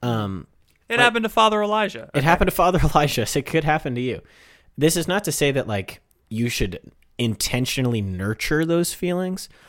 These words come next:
Speaker 1: but it's not something that you should be like, "Oh my gosh, I'm, I'm so broken. Like, I, I can't believe that I, I like somebody."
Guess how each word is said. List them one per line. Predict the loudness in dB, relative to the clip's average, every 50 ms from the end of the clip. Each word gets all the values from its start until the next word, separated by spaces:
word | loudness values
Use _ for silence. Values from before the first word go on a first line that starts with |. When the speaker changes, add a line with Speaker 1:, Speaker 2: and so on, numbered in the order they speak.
| -20 -20 _ _ _ _
Speaker 1:
but | -16 0 2 2 2
it's | 2 0 0
not | 0 0 2 2 0 0 0
something | -2 -2 -2 -2 -2 -2 0 0
that | -2 -2
you | -2 -4 -4
should | -2 -4 -6 -4
be | -4 -4 -4
like, | -2 -4 -6 -6 -4 4 6
"Oh | 6 8 8
my | 6 2 0
gosh, | 0 0 0 0 -2 0 0
I'm, | 0 0 -2 -4 -10 -20 -20 -20 -20 -20 -20 -14 -4 2
I'm | 4 4 4
so | 4 2 2 2 2
broken. | 2 2 2 2 2 2 0 -4 -4 -4
Like, | -6 -6 -4
I, | -4 -2 -2 -4 -4 -4
I | -4 -4 -4
can't | -2 0 0 0 4 4
believe | 4 4 6 4 4 4 2 2 0 -2
that | -2 -2 0
I, | -2 -2 -2 -2 -4 -6 -6
I | -4 -4 -2 -2 -4
like | -4 -2 2 4 4 4 2 0
somebody." | -2 -2 0 0 0 -2 -2 -4 -4 -8 -10 -12 -18